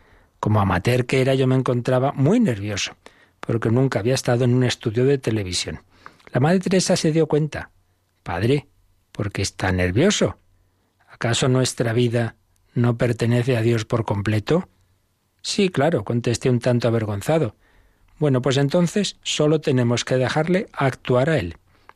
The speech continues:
Lo único que tenemos que hacer es rezar para que no estropeemos su obra. Es obra suya'". Pues pedimos al Señor,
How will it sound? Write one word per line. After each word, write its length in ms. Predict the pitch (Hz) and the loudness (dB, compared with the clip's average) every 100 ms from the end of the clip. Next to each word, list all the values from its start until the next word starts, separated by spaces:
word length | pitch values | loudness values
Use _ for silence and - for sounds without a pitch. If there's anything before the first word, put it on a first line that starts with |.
| _ _ | _ _
Lo 180 | - 104 | -4 0
único 440 | 135 143 - 92 - _ | 2 0 -2 -8 -12 _
que 140 | - | -6
tenemos 460 | 104 107 127 131 123 | -2 0 2 2 0
que 80 | 123 | -2
hacer 260 | - 110 | -2 0
es 120 | 117 101 | 0 -2
rezar 500 | 101 - 202 247 - _ _ _ _ - | -4 0 -2 -2 -8 _ _ _ _ -8
para 220 | 127 104 | -4 -2
que 120 | 110 | 0
no 100 | 113 | 0
estropeemos 760 | 120 - 104 92 131 196 202 - | 0 -2 -6 0 2 2 0 0
su 120 | 147 | -2
obra. 340 | 95 - - _ _ _ | -2 -6 -14 _ _ _
Es 320 | 135 143 - _ _ _ _ _ | 0 0 -4 _ _ _ _ _
obra 500 | - 113 104 107 104 - _ - | -4 -2 -2 -4 -6 -10 _ -6
suya'". 420 | - - - - _ _ _ _ _ - | -4 -4 -8 -18 _ _ _ _ _ -6
Pues 180 | - 107 | -4 0
pedimos 560 | 139 143 120 113 - | 0 2 0 -2 -4
al 120 | 127 | -4
Señor, 500 | 104 117 113 131 147 | -4 -2 2 2 2